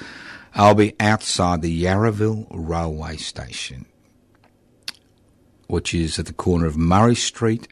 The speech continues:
and Birmingham Street in Yarraville. If you don't see me or you can't find me, you can always ring on zero four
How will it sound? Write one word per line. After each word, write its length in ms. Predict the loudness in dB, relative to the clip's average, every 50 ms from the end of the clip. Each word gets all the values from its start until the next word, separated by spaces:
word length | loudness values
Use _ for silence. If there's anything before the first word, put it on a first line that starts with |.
| _ _ -8
and 260 | -4 -4 -4 -2 -2
Birmingham 760 | 0 0 2 2 2 0 0 -2 -4 -8 -8 -6 -6 -4 -4
Street 520 | -6 -6 -8 -8 -8 -8 -10 -10 -10 -14 -20 _ _
in 240 | -10 -8 -6 -6 -6
Yarraville. 560 | -6 -6 -6 -8 -8 -8 -10 -10 -12 -12 -12
If 100 | -10 -8
you 120 | -6 -6 -4
don't 360 | 0 2 4 4 4 2 0
see 460 | -4 -6 -6 -6 -4 -4 -4 -2 -2
me 320 | -4 -4 -4 -6 -6 -8 -10 -12 -20 _ _ _ _ _ _ _ _ _ _ _ _
or 140 | -10 -8 -6
you 100 | -6 -6
can't 400 | -6 -4 -2 0 2 2 2 0
find 460 | -4 -8 -8 -8 -8 -8 -8 -8 -8
me, 80 | -8 -8
you 80 | -8 -6
can 140 | -4 -2
always 560 | 0 0 2 2 2 0 0 -2 -4 -6 -8 -6
ring 340 | -2 0 0 0 0 -2
on 300 | -4 -6 -6 -6 -6 -6
zero 500 | -6 -6 -2 2 2 2 4 4 2 0
four 480 | 0 -2 -6 -6 -4 -4 -4 -4 -6 -10